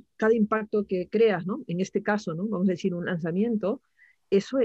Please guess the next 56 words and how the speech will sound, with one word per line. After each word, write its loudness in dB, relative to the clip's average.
es, -2
es, -6
es -4
una 6
energía 2
que -4
has -8
puesto -4
ahí, -2
que -2
lo -2
que -2
tú -2
dices, -2
igual -2
en -4
ese -2
momento 2
no -2
se -2
materializa, -2
pero 2
está. -6
Todas 0
esas -4
personas 0
que 0
han 0
visto -2
el 0
Winter, 0
igual 0
ahora 2
no 0
es -2
su 0
momento, 2
pero 0
ya 0
hay 2
varios 2
que 6
me 0
han -2
dicho, 0
"Oye, 2
Lana, 0
ahora 0
no 2
puedo, 4
verano, 0
pero 0
yo 4
lo 6
quiero 2
hacer". -6